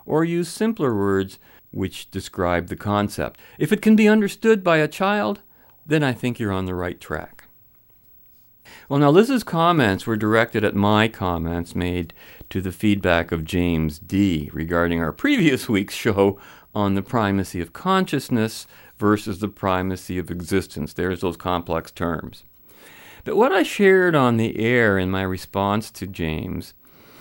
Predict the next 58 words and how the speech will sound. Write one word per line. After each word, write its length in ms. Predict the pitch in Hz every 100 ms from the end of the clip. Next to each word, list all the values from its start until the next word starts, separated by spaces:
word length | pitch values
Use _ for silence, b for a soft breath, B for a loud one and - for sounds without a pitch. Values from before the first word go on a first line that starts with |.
| B
was 140 | - 165
only 180 | 254
part 320 | 262 - 165 160
of 80 |
my 160 | 131 98
complete 480 | - 85 - 92 -
response 520 | 85 - 87 80 78
to 120 | -
him, 280 | 82 71 78
which 160 | 101 180
is 100 | 165
still 280 | - 233
posted 560 | 220 156 180 175 - 143
on 200 | 120 110
Facebook 600 | - 135 127 - 101 101 - B B B
on 260 | 117 120 113
the 80 |
post 460 | 104 - 117 110 -
relating 400 | 98 98 98 95
to 80 | 90
Just 300 | 82 87 -
Right 220 | 87 76
five 360 | - 80 82 -
twelve. 560 | - 120 110 85 - _ B B
But 120 | -
what 140 | 208 254
I 100 | 370
shared 320 | - 226 190
on 100 | 156
the 80 | 113
show 220 | - 117
last 440 | 104 95 92 -
week 460 | 87 95 85 80 - - B B B B
ended 380 | 135 165 175 160
simply 400 | - 247 302 254
with 220 | 156 135
the 100 | 120
statement 600 | - - 110 - 95 -
that 160 | 98 87
we 140 | 107
use 480 | 107 101 104 107 101
the 80 | 95
terms 540 | - 131 123 120 101
we 160 | 98 92
do 400 | 101 185 127 107
because 400 | 127 - 165 165
it, 200 | 160 147
they 200 | 175 165
are 180 | 175
the 80 | 175
correct 420 | 165 165 160 160
terms 440 | - 165 131 113 127
and 160 | 127
are 360 | 120 131 135 143
the 100 | 131
language 500 | 131 127 113 113 120
of 120 | 135 -
philosophy, 680 | 185 196 247 254 160 -